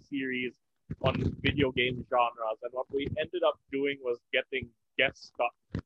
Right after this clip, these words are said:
was quote unquote getting guest stars to talk about the genre, about the video game genre in question every so often,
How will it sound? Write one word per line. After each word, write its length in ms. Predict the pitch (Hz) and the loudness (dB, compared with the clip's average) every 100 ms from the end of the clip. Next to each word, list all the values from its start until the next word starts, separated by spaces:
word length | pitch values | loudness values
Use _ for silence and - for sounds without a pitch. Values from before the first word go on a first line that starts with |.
| 131 | 0
was 180 | 127 - - - - - | 0 0 -16 -12 -12 -2
quote 220 | 151 156 | 0 0
unquote 400 | 143 135 147 131 | -2 0 0 2
getting 260 | 143 143 123 127 | 0 0 -4 2
guest 240 | 131 139 _ - | 2 2 _ 2
stars 500 | 139 123 117 113 - | 4 6 4 2 -4
to 100 | - | -4
talk 200 | - 123 123 | 2 2 2
about 280 | 120 117 113 - - _ - | 0 0 0 -4 -8 _ -4
the 340 | - - 127 123 | -2 2 2 8
genre, 320 | 131 127 123 - 127 | 10 10 6 0 4
about 300 | 123 123 - | 6 6 6
the 80 | - - | 6 6
video 320 | 127 127 120 | 6 8 8
game 260 | 117 113 110 117 | 8 4 4 6
genre 540 | 113 110 110 104 107 - _ - | 6 6 6 6 6 2 _ -8
in 100 | 131 120 - | -8 -6 4
question 460 | 127 117 - 123 - - _ _ _ _ 120 | 6 6 6 6 4 0 _ _ _ _ -2
every 180 | 117 | 0
so 160 | 117 120 | 2 4
often, 440 | 113 113 113 - | 6 6 4 -2